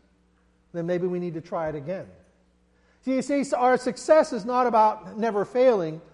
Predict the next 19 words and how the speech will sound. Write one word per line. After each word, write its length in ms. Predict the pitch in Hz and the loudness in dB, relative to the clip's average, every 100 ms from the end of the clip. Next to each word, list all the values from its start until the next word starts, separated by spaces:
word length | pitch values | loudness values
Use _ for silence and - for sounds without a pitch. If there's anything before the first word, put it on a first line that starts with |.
| _ | _
Our 180 | 226 254 | -2 0
success 520 | 240 240 - 269 262 | 0 -4 -2 -2 -2
is 100 | 240 | -4
about 360 | 226 220 226 214 | -4 0 0 2
walking 400 | 220 247 247 220 | 2 0 -2 -4
with 140 | 214 | -4
God 300 | 185 233 226 | 0 2 2
and 200 | 208 196 | 0 -2
learning 380 | 226 277 294 269 | 2 2 2 -2
how 400 | 160 208 202 208 - - - | 0 6 6 4 -8 -20 -10
to 100 | - | 0
be 320 | 185 147 262 269 | 0 2 0 2
the 120 | 254 | 0
person 440 | 247 240 233 233 | 2 0 2 -4
God 280 | 214 226 208 | -2 -2 -2
wants 240 | 214 220 | -4 -4
us 120 | 214 - | -6 -8
to 100 | 175 | -6
be. 300 | 190 202 | -4 -4